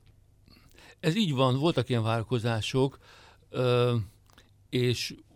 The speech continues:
ugye beszéltünk a, a stratégiáról, hogy milyen stratégiát, ö, ö, ö, van a háttérben Észak-Korea esetében, ö, de azt hiszem, hogy a, a stratégiai elképzelések mellett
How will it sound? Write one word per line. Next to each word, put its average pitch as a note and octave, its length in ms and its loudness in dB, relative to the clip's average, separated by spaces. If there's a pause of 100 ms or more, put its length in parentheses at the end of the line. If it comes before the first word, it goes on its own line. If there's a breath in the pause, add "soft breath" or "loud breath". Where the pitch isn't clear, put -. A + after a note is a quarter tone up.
(160)
ugye C#3 140 -4
beszéltünk C3 480 0
a, A#2+ 140 -4
a C3 80 -8
stratégiáról, B2 920 0
hogy A2 100 -2
milyen A#2+ 180 -2
stratégiát, A2 720 -4 (140)
ö, A2+ 220 -6 (500 loud breath)
ö, - 80 -12 (180)
ö, C2+ 200 -12 (600)
van A#2+ 200 -8
a G#2+ 40 -6
háttérben A#2+ 720 -4 (720 loud breath)
Észak-Korea C3 440 -6
esetében, B2 640 -2 (380 loud breath)
ö, B2+ 260 -4 (380)
de D3 80 -4
azt D3+ 100 -4
hiszem, C#3+ 260 -2
hogy C3 160 0
a, C3+ 60 2 (380 soft breath)
a - 60 -12
stratégiai D#3 460 -2
elképzelések C3 640 -4
mellett B2+ 540 -2